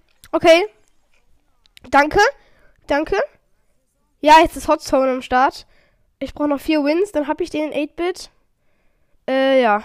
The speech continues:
Hot Zone ist jetzt da. Ich guck mal kurz. <coughs> Ja.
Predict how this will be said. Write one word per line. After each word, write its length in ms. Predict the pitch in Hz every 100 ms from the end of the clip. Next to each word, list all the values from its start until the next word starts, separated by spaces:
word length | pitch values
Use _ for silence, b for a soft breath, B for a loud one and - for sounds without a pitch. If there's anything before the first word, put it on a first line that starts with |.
| b b b b b b -
Hot 160 | 302 -
Zone 280 | 330 330
ist 120 | 311 311
jetzt 280 | 311 -
da. 220 | 285 311 370 _ _ _ _
Ich 100 | -
guck 180 | - 285
mal 200 | 294 285
kurz. 400 | 302 294 - - b b b b b b _ _ _ _ -
<coughs> 600 | - - 494 - - -
Ja. 320 | 269 208